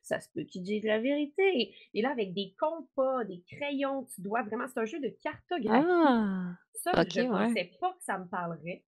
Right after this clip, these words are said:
Speaker 1: Zéro, zéro, puis une barre. Mais vraiment, j'ai accroché cent vingt mille à l'heure. Euh, j'ai aussi trouvé sur la Switch, euh, parce que c'est ma console de prédilection en ce moment.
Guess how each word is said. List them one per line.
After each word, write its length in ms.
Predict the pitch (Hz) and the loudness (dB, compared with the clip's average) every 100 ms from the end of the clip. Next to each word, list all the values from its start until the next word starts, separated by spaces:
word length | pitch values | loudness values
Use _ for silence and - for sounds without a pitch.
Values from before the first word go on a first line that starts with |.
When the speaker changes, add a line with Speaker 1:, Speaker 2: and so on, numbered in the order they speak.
| - | -18
Speaker 1:
Zéro, 500 | 170 175 254 254 277 | -12 -6 -6 -4 -4
zéro, 300 | 208 190 240 | -4 -4 -4
puis 140 | 220 | -4
une 180 | 170 165 | -4 -4
barre. 460 | 160 147 330 208 - _ _ - | -4 -6 -6 -10 -10 _ _ -8
Mais 220 | 180 180 | -4 -2
vraiment, 540 | 175 185 190 226 262 247 - _ _ _ _ _ _ _ _ - | -2 -4 -2 -2 -2 -6 -12 _ _ _ _ _ _ _ _ -12
j'ai 180 | 175 | -4
accroché 680 | 175 175 180 175 - 233 - _ _ - - | -4 0 0 0 -4 -6 -6 _ _ -16 -4
cent 200 | 277 269 | -4 0
vingt 160 | 214 185 | -2 -2
mille 200 | 190 196 | -2 0
à 120 | 160 | 0
l'heure. 380 | 156 156 247 254 - _ _ _ | 0 -2 -4 -10 -14 _ _ _
Euh, 140 | 190 185 | -2 -2
j'ai 300 | 175 175 196 | -4 -6 -4
aussi 280 | 208 - 349 | -6 -8 -14
trouvé 580 | - 240 208 233 277 294 _ _ _ | -12 -10 0 2 2 -4 _ _ _
sur 380 | - - 320 320 | -16 -8 -4 -2
la 220 | 233 190 | 0 -2
Switch, 800 | - - 220 269 277 - - - - | -4 -6 -2 -2 -2 -6 -6 -8 -2
euh, 440 | 180 175 160 - - | 0 2 0 0 0
parce 220 | 180 175 | -2 -2
que 180 | - 226 | 0 0
c'est 280 | 226 - 208 | 0 -4 0
ma 200 | 196 214 | 2 2
console 380 | 202 180 226 226 | 0 -6 -6 -6
de 80 | 190 | -6
prédilection 680 | - 180 175 165 - - 208 - | -6 -6 -2 -2 0 0 2 2
en 100 | 185 - | 0 0
ce 60 | 190 | -2
moment. 220 | 160 160 | -2 -2